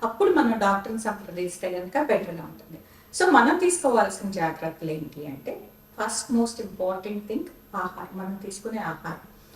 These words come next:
మనం తీసుకునే ఆహారం బ్యాలెన్స్‌డ్ డైట్. ఎక్కువగా ఇప్పుడు ఈ జనరేషన్ కిడ్స్ అందరూ జంక్ ఫుడ్స్‌కి బాగా అలవాటు పడిపోయారు. So పోషకాహార లోపం అనేది అందరిలోనూ చూస్తున్నాం అనమాట. ఆ,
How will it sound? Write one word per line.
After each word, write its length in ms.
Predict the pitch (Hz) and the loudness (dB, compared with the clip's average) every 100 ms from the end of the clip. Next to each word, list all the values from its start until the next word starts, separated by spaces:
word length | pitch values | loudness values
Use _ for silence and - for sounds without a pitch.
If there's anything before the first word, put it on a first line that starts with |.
| - - - | -20 -18 -6
మనం 280 | 208 247 269 | -4 -2 -2
తీసుకునే 500 | 226 214 - 202 190 | 0 -2 -4 -8 -6
ఆహారం 500 | 180 - 170 - 254 | -8 -12 -14 -8 -6
బ్యాలెన్స్‌డ్ 680 | 208 180 190 202 - 185 - | 0 0 2 -2 -6 -10 -8
డైట్. 220 | 165 - | -8 -4
ఎక్కువగా 520 | 214 202 - 247 226 220 | -4 -4 -4 2 4 2
ఇప్పుడు 340 | - - 233 | -2 0 0
ఈ 260 | 226 220 226 | 0 -2 -4
జనరేషన్ 520 | 214 208 220 - 226 | -4 -4 -4 -4 -4
కిడ్స్ 260 | 214 190 | -4 -2
అందరూ 360 | 190 190 - 254 - - | -2 -2 -2 -4 -4 0
జంక్ 260 | 214 208 | 2 2
ఫుడ్స్‌కి 380 | 220 220 - 226 | -2 -4 -4 -8
బాగా 400 | 214 - - 233 | -6 -8 -4 -4
అలవాటు 380 | 214 208 170 - | -4 -6 -14 -18
పడిపోయారు. 360 | - - - - - - - - | -14 -14 -14 -18 -20 -20 -20 -6
So 300 | - 285 247 | 6 8 8
పోషకాహార 640 | - 247 247 254 240 233 214 202 | 6 2 2 4 4 4 -2 -2
లోపం 240 | 196 - | -4 -6
అనేది 300 | 196 202 269 | -8 -4 -2
అందరిలోనూ 500 | 233 202 214 208 220 | -2 0 0 2 2
చూస్తున్నాం 640 | 214 185 - - 180 175 | 0 -6 -12 -12 -12 -10
అనమాట. 320 | 170 165 - - - - - - - - | -12 -12 -14 -14 -18 -20 -20 -20 -20 -10
ఆ, 240 | 202 208 | -8 -6